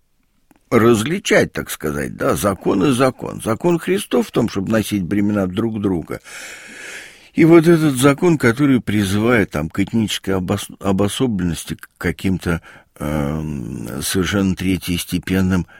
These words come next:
частностям. Стал быть, э, видите, для апостола важно галатов убедить в том, что вы знаете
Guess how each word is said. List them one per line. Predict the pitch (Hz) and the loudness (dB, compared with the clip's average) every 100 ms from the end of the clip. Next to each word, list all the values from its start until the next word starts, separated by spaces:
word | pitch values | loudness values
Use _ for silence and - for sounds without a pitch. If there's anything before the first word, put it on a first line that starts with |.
| _ _ | _ _
частностям. | - 120 101 80 - 58 - - - - - - - - | 2 4 4 0 -6 -10 -10 -12 -12 -14 -16 -20 -20 -18
Стал | - - 107 110 | -10 0 2 4
быть, | 110 117 - - - | 4 2 2 -6 -6
э, | 104 101 98 - - - - _ - _ - - - - - | -2 0 0 -4 -12 -18 -20 _ -20 _ -20 -18 -18 -20 -6
видите, | 101 156 131 117 123 113 - _ _ _ _ _ _ _ - | -2 0 0 0 2 0 -2 _ _ _ _ _ _ _ -4
для | 95 95 101 | 0 2 0
апостола | 98 139 135 - 110 110 | 0 0 0 0 0 0
важно | 104 117 98 92 80 | 2 0 0 -2 -2
галатов | 92 123 208 - 73 - | 0 2 2 -2 -8 -8
убедить | 53 62 95 90 82 | -8 -6 -4 -4 -4
в | - | -6
том, | - 87 | -4 -4
что | - 80 | -4 -2
вы | 82 101 | 0 0
знаете | 85 143 196 131 76 57 - - | 2 2 4 2 -2 -8 -14 -16